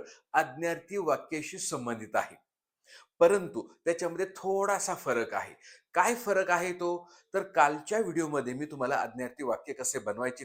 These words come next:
ते शिकवलं, पण शिकवत असताना मी तुम्हाला बारकाईने असंही सांगितलं होतं की आज्ञा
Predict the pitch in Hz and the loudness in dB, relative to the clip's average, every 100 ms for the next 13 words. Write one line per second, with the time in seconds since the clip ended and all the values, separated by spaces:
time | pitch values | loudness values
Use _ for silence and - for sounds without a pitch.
0 | 151 147 233 214 123 92 - _ - - | -10 -8 -6 -2 -2 -4 -14 _ -18 -10
1 | 156 - - 202 208 190 147 107 98 - | -8 -8 -4 -4 -2 -4 -4 -6 -8 -14
2 | - 160 165 175 170 131 120 139 165 175 | -10 -6 -4 -2 4 4 4 0 -4 -2
3 | - 139 175 233 240 143 123 120 107 101 | -2 -2 -4 -4 -2 -2 -4 -6 -6 -2
4 | 139 - - _ 196 - 131 123 127 156 | -4 -6 -20 _ -12 -2 2 2 0 -4
5 | 156 | -2